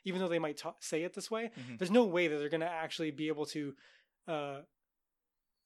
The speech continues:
Speaker 1: um, give the people what they want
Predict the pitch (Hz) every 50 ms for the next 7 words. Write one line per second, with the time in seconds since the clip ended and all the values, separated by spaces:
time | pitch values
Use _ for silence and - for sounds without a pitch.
0 | - 170 160 151 143 139 135 135 131 131 127 123 123 123 - - - _ _ _
1 | _ _ _ _ _ _ _ _ _ _ _ _ _ _ _ _ _ _ _ _
2 | _ _ _ _ _ _ _ _ _ - 156 190 214 180 185 - - 196 170 170
3 | 160 156 165 147 139 131 139 131 123 135